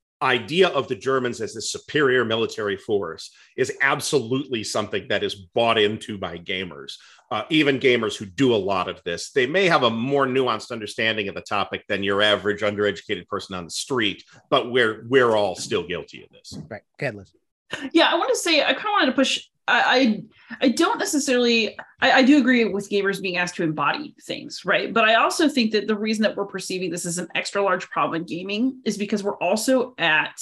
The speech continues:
Speaker 3: an interesting kind of touch point in gaming where we are,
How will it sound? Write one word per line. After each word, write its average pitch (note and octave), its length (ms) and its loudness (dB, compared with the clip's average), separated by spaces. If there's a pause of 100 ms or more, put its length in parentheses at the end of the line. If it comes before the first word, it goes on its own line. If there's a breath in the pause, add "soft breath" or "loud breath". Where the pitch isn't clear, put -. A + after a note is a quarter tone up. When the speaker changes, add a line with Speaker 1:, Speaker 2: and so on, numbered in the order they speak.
(220)
Speaker 3:
an F#3+ 140 -4
interesting F3 800 -2 (100)
kind G#3+ 180 -2
of - 120 -8
touch - 260 -4
point F3+ 320 -2
in A3+ 180 4
gaming E3+ 440 0 (320 loud breath)
where G3+ 280 4
we G#3 220 2
are, G3 560 4